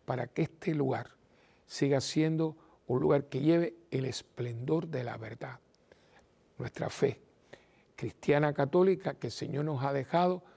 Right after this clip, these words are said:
para ser sus testigos en un mundo que tanta necesidad tiene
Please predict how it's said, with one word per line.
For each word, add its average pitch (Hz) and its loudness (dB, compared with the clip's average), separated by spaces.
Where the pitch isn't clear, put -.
para 120 -4
ser 151 2
sus - -4
testigos 175 2
en 123 -4
un 170 0
mundo 151 2
que 113 -2
tanta 165 0
necesidad 123 -6
tiene 120 -8